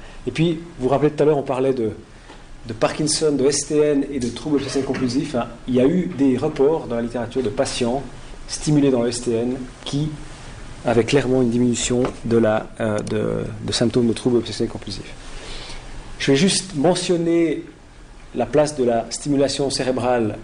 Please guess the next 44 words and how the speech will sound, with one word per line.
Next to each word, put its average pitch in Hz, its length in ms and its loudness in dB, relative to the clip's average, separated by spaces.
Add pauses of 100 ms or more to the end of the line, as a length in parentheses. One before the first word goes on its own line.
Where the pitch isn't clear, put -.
(140)
dans 117 160 0
la 110 80 2
dépression 123 400 0
majeure, 139 520 4
puisqu'en - 280 -4
fait, 131 280 -2
euh, 104 280 2
Alexandre 123 360 2
Bernet, 120 400 2
euh, 98 160 0
tout - 200 -8
à 113 40 2
l'heure, 117 180 2
va 107 100 -2
en 104 80 0
parler 117 460 2 (560)
de 123 60 4
manière 127 280 4
beaucoup 135 140 0
plus 135 140 -2
approfondie. 131 580 0 (640)
Juste 160 240 0
pour - 140 -4
signaler 151 380 4
peut-être 123 220 -4 (680)
les 110 60 0
deux 135 180 4
cibles 147 420 -2
potentielles, 151 600 2
c'est - 120 -4
l'aire 151 200 4
singulaire 139 360 2
vingt-cinq, 127 460 -2
il 113 60 -2
va 110 100 -2
développer 113 320 -2
ça 107 340 -4 (720)
clairement, 131 340 4
et 127 40 4
puis - 140 -2
le 131 80 4
noyau 127 220 6
accumbens 120 440 2
également. 117 460 2